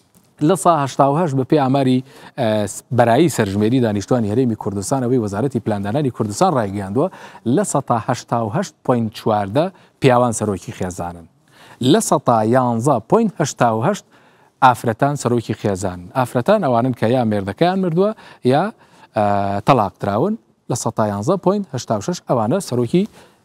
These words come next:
خێزانەکەن، یانی سەرپەرشتی خێزانەکەن. تێکڕای تەمەن لە هەرێمی کوردستان چەنە؟ لە سەدا سی و یەک پۆینت نۆی دانیشتوانی هەرێمی کوردستان تەمەنیان کەمترە لە پانزە ساڵ. لە سەدا شەس-، ئە، شەست و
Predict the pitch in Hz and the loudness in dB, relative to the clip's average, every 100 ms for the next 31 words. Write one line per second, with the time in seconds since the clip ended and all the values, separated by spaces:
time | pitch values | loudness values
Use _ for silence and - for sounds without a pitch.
0 | _ - 139 104 92 90 101 104 113 147 | _ 0 0 2 -2 -6 -4 -2 0 -2
1 | - 104 98 95 208 175 131 101 92 92 | -4 -4 -6 -2 0 2 0 0 -6 -14
2 | - 101 - 233 226 180 135 139 131 123 | -20 -6 6 6 6 2 2 2 2 0
3 | 110 139 123 - 113 98 - 127 98 - | 2 2 2 0 -4 -2 0 0 -2 -4
4 | 107 175 - - - 135 139 135 123 - | -4 -4 -6 -12 -2 0 2 0 -2 0
5 | 127 170 175 - 127 110 107 120 208 165 | 2 2 0 0 0 2 0 2 2 2
6 | 123 110 151 120 117 120 107 110 104 - | 0 0 0 2 2 0 -2 -4 -4 -2
7 | 165 202 - - 131 135 123 104 113 107 | -2 -2 -10 -2 0 2 0 -2 -2 0
8 | 190 226 - 156 117 98 92 82 - - | 4 4 6 4 4 -2 -6 -10 -14 -20
9 | - - 170 165 135 120 - 165 151 165 | -20 0 2 2 2 0 0 -2 0 0
10 | 123 113 110 - 180 - | 0 0 -4 -2 -2 -2